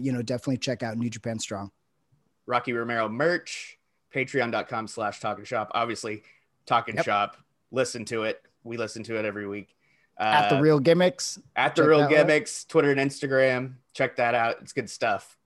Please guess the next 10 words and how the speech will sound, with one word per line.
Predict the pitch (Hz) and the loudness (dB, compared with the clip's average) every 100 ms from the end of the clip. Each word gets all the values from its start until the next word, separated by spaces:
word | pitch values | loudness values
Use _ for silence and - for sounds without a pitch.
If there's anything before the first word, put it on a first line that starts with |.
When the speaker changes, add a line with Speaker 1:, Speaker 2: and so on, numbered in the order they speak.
| _ _ 120 | _ _ 0
Speaker 2:
Rocky, | 123 135 120 | 0 0 -4
thank | 123 107 | -6 -6
you | |
so | - 113 | -6 -6
much | 110 101 104 | -6 -8 -8
again, | 101 92 | -10 -12
man. | 95 95 _ | -14 -16 _
Appreciate | - 101 - 78 | -16 -14 -12 -12
it. | - - | -10 -6
Speaker 1:
Thanks. | 131 - | -6 -6